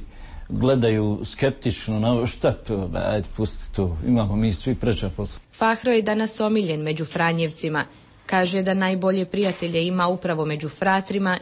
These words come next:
Speaker 2: i da se u njihovom društvu najbolje osjeća.
Speaker 1: Vrlo je teško bilo doći do, do, do tih ljudi i razgovarati s njima. Prvo je trebalo se dugo predstavljati, ko ste, šta ste, otkud, zašto, kako i tako dalje.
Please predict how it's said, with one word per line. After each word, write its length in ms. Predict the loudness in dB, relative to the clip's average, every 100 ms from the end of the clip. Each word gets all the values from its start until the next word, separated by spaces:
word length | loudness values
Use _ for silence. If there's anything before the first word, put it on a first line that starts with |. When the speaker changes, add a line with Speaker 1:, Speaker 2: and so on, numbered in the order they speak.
| -4
Speaker 2:
i 100 | -2
da 140 | -2
se 220 | -2 -4
u 80 | -2
njihovom 520 | -2 0 0 0 0
društvu 440 | 0 -2 -2 -2 2
najbolje 480 | 2 2 0 2
osjeća. 560 | 2 0 -2 -2 0 0 -2 -20 -20 -6
Speaker 1:
Vrlo 220 | 2 6
je 120 | 6 4
teško 380 | 2 2 0
bilo 340 | 2 4 4 2
doći 560 | 4 2 2 -2 -8 -10 -12
do, 360 | -6 -2 0 0
do, 200 | 0 0
do 220 | 0 -2
tih 300 | 2 2 2
ljudi 480 | 2 2 4 4 0 -10 -20 -20 -20 -16 -4
i 100 | 2
razgovarati 640 | 2 2 2 4 4 2
s 60 | 0
njima. 260 | -2 -2 -6 -12 -12 -8 -4 -4 0
Prvo 320 | 2 4 4
je 160 | 2
trebalo 420 | 0 0 2 2 0
se 160 | -2
dugo 300 | 0 0 0
predstavljati, 640 | 0 -2 0 -2 -4 -8 -2
ko 140 | -2
ste, 220 | -2 -6
šta 240 | -4 0 0
ste, 320 | 0 -8 -8 -10 -12 -4
otkud, 460 | 2 2 0 -10 -10 -6
zašto, 560 | 2 4 2 -2 -8
kako 360 | 0 0 0 -4
i 40 |
tako 300 | -4 -4 -2
dalje. 380 | 2 4 4 0